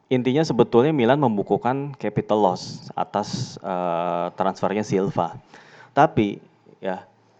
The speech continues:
ini mungkin emang, eh, direlakan ya, quote unquote direlakan Milan karena ya supaya si Frankfurt itu,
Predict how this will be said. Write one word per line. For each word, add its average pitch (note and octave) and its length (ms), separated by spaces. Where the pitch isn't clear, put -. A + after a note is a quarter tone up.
ini D3 240
mungkin D#3 640
emang, C#3+ 480
eh, G#2+ 400
direlakan A2 720
ya, F2+ 160
quote G2 240
unquote G2 400
direlakan F#2 560
Milan G2+ 320
karena C3 560
ya F2 320
supaya G#2 560
si A2 160
Frankfurt A#2 480
itu, D#3+ 480